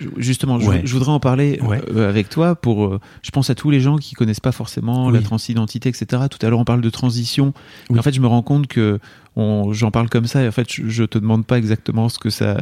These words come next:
Speaker 1: ce que ça signifie,
Speaker 2: Oui.
Speaker 1: ce que ça engendre. C'est encore une autre façon de se dire, enfin, c'est une, c'est l'étape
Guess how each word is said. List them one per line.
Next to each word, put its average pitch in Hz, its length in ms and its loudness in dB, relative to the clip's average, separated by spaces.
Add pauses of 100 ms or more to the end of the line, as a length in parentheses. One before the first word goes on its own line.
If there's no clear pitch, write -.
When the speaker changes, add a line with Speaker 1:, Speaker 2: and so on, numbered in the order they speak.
(100)
Speaker 1:
ce - 100 -14
que - 80 -2
ça 113 140 0
signifie, 120 680 -2
Speaker 2:
Oui. 107 260 4
Speaker 1:
ce - 40 -20
que - 80 0
ça 113 140 0
engendre. 117 400 2
C'est - 140 -4
encore 123 260 2
une 120 100 2
autre 135 140 0
façon 139 320 0
de 120 100 0
se 107 100 -2
dire, 117 260 -2 (180)
enfin, - 100 -10
c'est 110 240 0
une, 113 140 -2 (100)
c'est - 140 -4
l'étape 107 340 -2